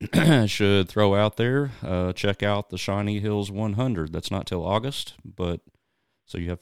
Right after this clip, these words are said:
Speaker 2: time to start training up. Um, but there's a one hundred mile option, a one hundred K option,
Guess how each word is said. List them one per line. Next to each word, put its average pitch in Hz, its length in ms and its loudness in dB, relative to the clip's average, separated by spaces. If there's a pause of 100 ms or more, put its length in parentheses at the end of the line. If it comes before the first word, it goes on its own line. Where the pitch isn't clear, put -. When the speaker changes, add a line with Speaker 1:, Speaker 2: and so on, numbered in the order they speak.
Speaker 2:
time 98 300 -2
to 85 60 -4
start - 260 -4
training 98 380 -2
up. 110 200 -4 (140)
Um, 87 440 -6
but 90 200 -6 (240)
there's 87 160 -6
a 87 60 -4
one 104 160 -2
hundred 123 220 2
mile 95 280 0
option, 95 340 -4
a 85 60 -4
one 95 140 -4
hundred 92 260 -6
K 131 240 -2
option, 117 440 -4